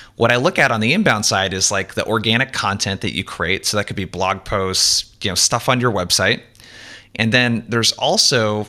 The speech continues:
like, guest content. There's third-party content. So getting on guest webinars, guest podcasts, et cetera.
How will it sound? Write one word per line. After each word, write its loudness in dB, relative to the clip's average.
like, -4
guest 0
content. -6
There's 2
third-party 0
content. -4
So 0
getting 0
on -2
guest -4
webinars, -2
guest -4
podcasts, -4
et -8
cetera. -2